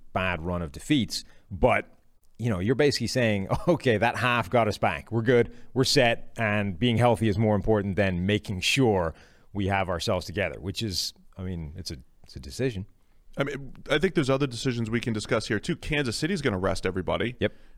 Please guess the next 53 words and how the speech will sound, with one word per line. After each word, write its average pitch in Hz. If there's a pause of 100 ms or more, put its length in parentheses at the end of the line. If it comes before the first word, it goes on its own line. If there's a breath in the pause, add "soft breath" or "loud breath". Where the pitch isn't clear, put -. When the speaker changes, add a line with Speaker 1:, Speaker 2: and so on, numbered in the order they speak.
(160 soft breath)
Speaker 2:
And 107
they 131
already 131
have 156
a 107
bye. 76 (120)
Speaker 1:
Yes. -
Speaker 2:
So -
they're 139
gonna 156
have 110
two, 190
uh, 107
three 202
weeks 117
off, -
really, 101
for, 90 (480 soft breath)
uh, 87
Pat, 104
well, 107
two 170
full 143
weeks 120
off, 87
Speaker 1:
Right. 85
Speaker 2:
three 123
game, 117
three 127
weeks 120
in 127
between 120
games 104 (260 soft breath)
for -
Patrick 107
Mahomes, 101
Kelce, 98
Tyreek, 95
and 95
a 92
bunch 90
of 95
their 98
starters. -
Speaker 1:
And 101
they 104
have 95
a 90
long 90
history 87
in 73 (100)
doing 85
that, -